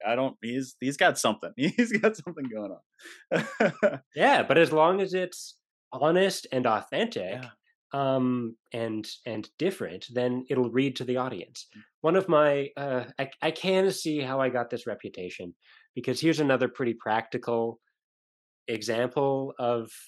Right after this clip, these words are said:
Speaker 2: stuff that I've, my way of thinking when approaching acting, 'cause we've all heard the phrase, "There's no small parts, only
Speaker 1: Mm.
Speaker 2: small actors."
Speaker 1: Yeah.
Speaker 2: That's not necessarily true.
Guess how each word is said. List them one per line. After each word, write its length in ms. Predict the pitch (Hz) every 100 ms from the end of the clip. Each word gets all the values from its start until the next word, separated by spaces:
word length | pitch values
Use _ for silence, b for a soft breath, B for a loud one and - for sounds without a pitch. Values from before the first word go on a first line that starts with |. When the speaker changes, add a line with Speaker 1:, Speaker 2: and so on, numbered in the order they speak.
| _
Speaker 2:
stuff 420 | - - 139 135 -
that 120 | 135
I've, 300 | 131 127 120 - _ _ _ _ _ _ _ _ _ _ _ _ - 156 156 160
my 200 | 143 147
way 260 | 143 147
of 120 | 143 -
thinking 540 | 151 147 156 147 143
when 120 | 135
approaching 680 | 135 - 139 - 139 127 127 -
acting, 500 | 123 123 - 135 127 _ _ _ _ - - 147
'cause 280 | 170 135 -
we've 140 | 147
all 120 | 165 151
heard 160 | 156
the 80 | 135
phrase, 280 | 139 131 123
"There's 160 | 113 113
no 400 | 117 120 117 - _ _ -
small 360 | - 151 147 139
parts, 360 | 156 135 - 131
only 200 | 123 123
Speaker 1:
Mm. 40 |
Speaker 2:
small 300 | - 127 123
actors." 600 | 117 - 143 131 135 - _
Speaker 1:
Yeah. 280 | 143 139 82 _ _ _ 240
Speaker 2:
That's 160 | 233
not 180 | 220 175
necessarily 720 | 160 151 - 117 120 131 131
true. 360 | 127 139 139